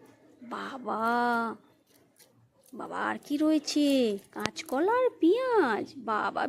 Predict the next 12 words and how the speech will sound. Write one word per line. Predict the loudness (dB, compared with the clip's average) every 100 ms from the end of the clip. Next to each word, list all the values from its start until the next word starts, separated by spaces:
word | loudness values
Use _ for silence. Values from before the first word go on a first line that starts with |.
| -2
বিশাল | -4 -4 -6 -6 -2 -2
বাজার | 2 2 4 2
করেছো | 2 2 2 0 0
তো | 0
ইউভিকা। | -2 -2 -2 -2 -2 0 2 2 0 -4 -20 _ _ _ -10
হ্যাঁ, | -4 0 0 -4 -16 -20 -20 -20 -20 -20 -12
কি | 2 4
হলো, | 6 6 6
এখনো | 4 4 4 4
ঠান্ডা | 4 0 4 4 4
হয়নি | 4 4 4 4
তোমার | 2 4